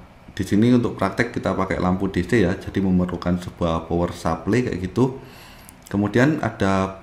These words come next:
positif dan negatif untuk tegangannya. Di sini dari tegangan positif kita hubungkan ke tombol kayak gitu ya. Tombol terminal yang satu, kemudian terminal satunya lagi itu kita hubungkan dengan lampu.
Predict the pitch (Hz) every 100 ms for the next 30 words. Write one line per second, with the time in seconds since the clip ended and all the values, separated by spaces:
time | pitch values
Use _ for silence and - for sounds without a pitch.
0 | - - 110 - 147 156 - 113 135 131
1 | 117 110 92 117 82 - - - - -
2 | - 92 95 95 92 - - 92 87 92
3 | 107 73 - - - - - - - 202
4 | 151 156 156 165 104 98 101 - 92 95
5 | 117 139 123 - - 95 95 90 95 113
6 | 131 127 123 131 - - 107 104 127 85
7 | 82 - 92 107 82 - - - - -
8 | - - 92 87 92 98 95 98 98 92
9 | 95 92 92 95 101 - 90 - 139 151
10 | 104 104 123 143 113 110 107 107 107 107
11 | 107 107 110 127 143 - 123 - - 123
12 | - 98 92 90 113 123 90 101 123 120
13 | 98 90 90 95